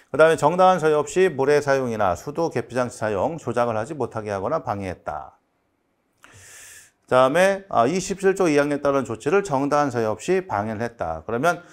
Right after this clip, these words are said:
소방기본법의 이십칠 조의 동그라미 이 번을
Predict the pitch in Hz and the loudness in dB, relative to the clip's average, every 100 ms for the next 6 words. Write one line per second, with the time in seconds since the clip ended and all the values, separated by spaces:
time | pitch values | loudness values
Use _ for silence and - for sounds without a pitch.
0 | - - 196 202 202 190 147 131 147 143 | -20 -4 2 6 4 2 -4 0 0 2
1 | 143 135 180 139 123 120 127 - 135 127 | 0 2 0 0 -4 -6 -12 -10 -8 -6
2 | 127 143 180 131 120 131 113 98 113 - | -2 0 0 -2 -2 -2 -2 -4 -6 -4
3 | 113 175 196 | -2 -2 -6